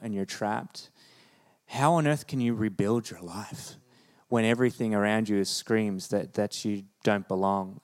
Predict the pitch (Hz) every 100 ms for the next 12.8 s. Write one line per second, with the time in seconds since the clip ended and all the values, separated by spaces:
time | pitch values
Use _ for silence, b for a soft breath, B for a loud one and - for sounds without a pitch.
0 | - 110 101 101 98 95 110 110 110 -
1 | 117 - 107 - - - - _ _ _
2 | _ _ _ _ _ _ _ 117 110 104
3 | 117 127 175 - 127 143 139 - 143 135
4 | 120 123 107 104 107 127 120 120 120 123
5 | 127 117 127 127 127 113 107 104 B B
6 | B 107 107 120 - 120 - 113 110 -
7 | 107 104 123 - 113 110 - - B B
8 | B B B 113 110 107 107 104 104 98
9 | 98 - _ - - 113 110 107 113 110
10 | 110 113 107 110 107 107 - 110 98 -
11 | 110 - 101 104 104 104 110 107 110 104
12 | 101 104 - 110 117 113 101